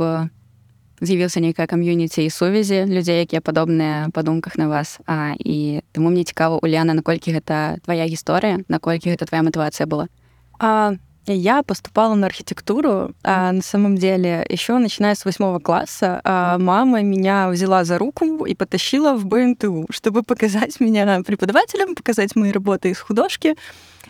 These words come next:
Speaker 2: И они просто стояли вот с такими глазами по двору, «Бля, типа, зачем вы сюда пришли вообще?» А вопрос стоял, на самом деле, идти дальше в лицей или в колледж. А почему архитектура? Потому что, ну, я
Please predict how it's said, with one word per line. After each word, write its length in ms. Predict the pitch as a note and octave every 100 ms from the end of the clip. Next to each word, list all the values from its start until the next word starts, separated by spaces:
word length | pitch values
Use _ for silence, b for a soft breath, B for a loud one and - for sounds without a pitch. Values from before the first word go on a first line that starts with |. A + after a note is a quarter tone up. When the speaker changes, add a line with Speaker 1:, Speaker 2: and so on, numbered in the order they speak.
| B
Speaker 2:
И 440 | G#3+ A3 A3 G3 -
они 180 | G#3+ A3
просто 420 | - G3+ - F#3
стояли 360 | - G3+ A3 D4
вот 140 | A3+
с 40 |
такими 360 | - G#3+ G#3 F#3
глазами 380 | G3+ G#3 G3+ G3
по 100 | G3
двору, 260 | G3 G3 F#3+
«Бля, 380 | F#3+ C#4+ E4+
типа, 480 | D#4+ A3+ G3+ G3+ G3+
зачем 320 | G3+ - C4
вы 60 | D4+
сюда 200 | - B3
пришли 360 | - B3 A3 G3
вообще?» 380 | F3+ - G3+ G#3 -
А 280 | G3+ G3+ G3+
вопрос 320 | G3+ A#3 -
стоял, 320 | - A#3+ A3+
на 60 | A3
самом 280 | - G3+ G3
деле, 300 | G3+ F#3+ -
идти 240 | F#3+ A3
дальше 400 | F#3+ F#3+ - -
в 60 | F3
лицей 480 | F#3 - D4+ G4 F4+
или 520 | G#3+ A#3+ A#3 A3 G#3+
в 80 | -
колледж. 440 | F3+ E3 G3 - B B B B B -
А 360 | F#3+ F#3+ F#3
почему 260 | F3+ - C4
архитектура? 520 | C4+ A3 A#3 F4+ F#4
Потому 300 | - - A3
что, 440 | B3 - G3 F#3+ -
ну, 80 | D#4
я 460 | A3+ F3+ E3 D#3+